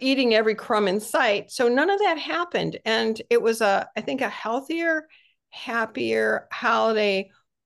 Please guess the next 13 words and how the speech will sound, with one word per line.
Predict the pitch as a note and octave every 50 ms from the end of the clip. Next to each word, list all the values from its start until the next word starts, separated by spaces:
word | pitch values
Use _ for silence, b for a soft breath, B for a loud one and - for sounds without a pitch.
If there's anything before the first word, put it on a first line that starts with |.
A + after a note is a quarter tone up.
| _ _ -
overall | A#3 A#3+ B3 A#3+ A3 A3 G#3+ G#3+ A3 A3+ G#3+ G3+ F3+ E3+
because | G3 G3+ G3+ G3+ - - - - C#4 C4+ C4 C4 B3+ -
of | - A#3 G#3+ G#3+
those | A3 G#3 G#3 - -
few | - - B3+ B3 A#3+
minutes | A#3 A3+ A3 G#3+ G#3 G#3 G#3 - - -
of | - G#3 G3 F#3+ F#3+ F#3 F#3+ F#3+ - _ _ _ _ _ _ _ _
self-care | - - - - C4 C4+ C#4+ D#4+ - - - - - A3+ F3+ F3 F3+ F#3+
that | G3+ G3
I | F3+ F3+ F#3
took | - - A#3+ A3 A3+ _
between | - G#3+ G#3+ - A3 G#3 G3 F#3+ F#3+
Thanksgiving | F#3+ G3+ F#3+ F#3+ F#3+ - - - G#3+ G3+ G#3+ F#3+ F#3 F3+ F3+ G3